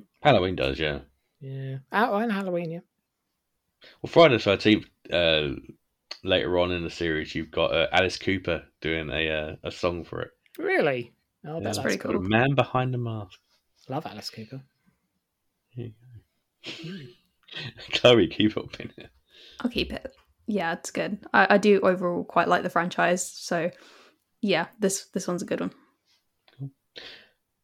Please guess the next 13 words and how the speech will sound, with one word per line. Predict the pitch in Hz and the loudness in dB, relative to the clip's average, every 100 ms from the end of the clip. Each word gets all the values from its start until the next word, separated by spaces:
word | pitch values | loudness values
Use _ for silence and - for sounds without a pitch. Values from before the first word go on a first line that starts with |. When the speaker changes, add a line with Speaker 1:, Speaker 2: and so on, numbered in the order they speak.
| - | 2
Speaker 1:
I'll | 135 | 2
also | - - | 2 -2
keep | - - | -6 -8
it. | - _ _ _ _ _ _ - | -8 _ _ _ _ _ _ 2
I | 156 | 4
liked | 143 107 - | 6 4 2
it. | 107 - | -2 -2
It | 101 | -2
was, | 85 101 - | 0 -2 -6
it | 78 | -2
was | - | -2
fun, | - 76 76 73 - _ _ _ _ _ _ - - | 0 0 -2 -4 -14 _ _ _ _ _ _ -20 -8
but | 82 80 | -2 -2